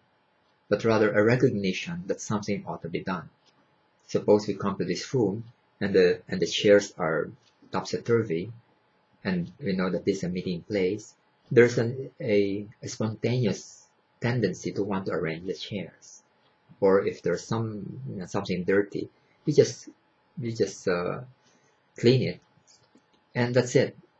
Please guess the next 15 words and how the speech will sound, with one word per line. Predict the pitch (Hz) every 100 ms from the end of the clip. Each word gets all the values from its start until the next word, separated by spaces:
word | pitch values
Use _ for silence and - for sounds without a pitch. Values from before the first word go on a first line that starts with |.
| _ 123
It's | -
just | 127 -
that | 117 - _ -
it's | -
something | - 147 151 143 147 151 151 _
right | 120 104 107 117
to | -
do, | 101 87 - 110 _ -
something | - 113 - 113 101
that | 92 - _ _ _ _ _ _ _ _ _ _ _ _ _ _ _ 160 -
should | - 120 113
be |
done. | - 78 87 120 - _ _ _ _ _ _ _ _ -
If | 101
somebody | - 107 98 92 90 85 90